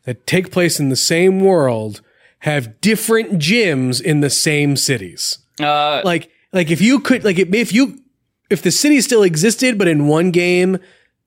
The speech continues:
Speaker 1: you were allowed to go fight and whatnot, and you couldn't access a gym in another game, to me, that would make more sense.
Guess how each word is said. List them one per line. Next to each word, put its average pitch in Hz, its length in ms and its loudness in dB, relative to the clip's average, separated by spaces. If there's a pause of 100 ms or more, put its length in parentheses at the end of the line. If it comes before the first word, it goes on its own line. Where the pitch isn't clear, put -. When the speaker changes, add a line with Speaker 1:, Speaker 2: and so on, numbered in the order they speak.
(160)
Speaker 1:
you 165 160 4
were 160 100 6
allowed 156 340 0
to 160 60 0
go 165 140 2
fight 165 400 0
and 156 100 -2
whatnot, 156 300 0
and 139 160 0
you 131 140 0
couldn't 165 400 -2
access 160 440 -4
a 160 40 -4
gym 156 260 0
in 151 60 0
another 156 300 2
game, 190 240 0 (200)
to 165 100 -2
me, 208 180 2
that 180 140 -2
would 160 140 0
make 143 200 -2
more 131 120 -2
sense. 107 320 -10